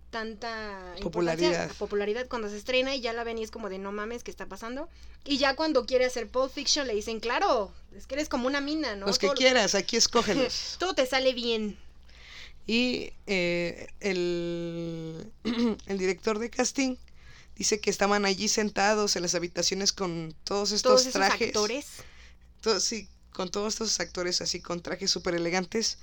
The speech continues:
Speaker 2: y se sentían como un niño en tienda de golosinas. No podían creer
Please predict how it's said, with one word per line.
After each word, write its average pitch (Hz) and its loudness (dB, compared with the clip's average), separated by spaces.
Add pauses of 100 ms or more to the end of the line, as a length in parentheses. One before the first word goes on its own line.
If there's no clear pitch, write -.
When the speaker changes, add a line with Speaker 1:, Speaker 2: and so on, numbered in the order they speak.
(640)
Speaker 2:
y 240 0
se 214 0
sentían 196 0
como 190 0
un 190 -2
niño 233 0
en 175 -4
tienda 185 0
de 180 0
golosinas. 170 0 (800)
No 233 4
podían 269 4
creer 196 2